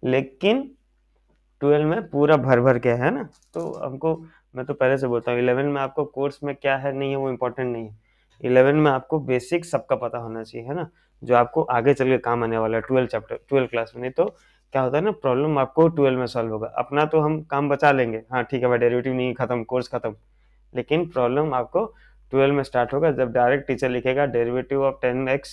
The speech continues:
डायरेक्ट लिख देगा, आप पूरा बैठे रहेंगे, "क्या कर दिया मास्टर?"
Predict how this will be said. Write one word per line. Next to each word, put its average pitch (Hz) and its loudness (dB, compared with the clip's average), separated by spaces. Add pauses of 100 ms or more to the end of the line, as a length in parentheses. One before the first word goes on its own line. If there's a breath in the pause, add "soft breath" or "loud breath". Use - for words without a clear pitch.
डायरेक्ट 123 0
लिख 131 -4
देगा, 131 0
आप 165 -2
पूरा 127 -2
बैठे 123 -4
रहेंगे, 131 -2
"क्या 123 -4
कर 113 -4
दिया 113 -4
मास्टर?" 110 -10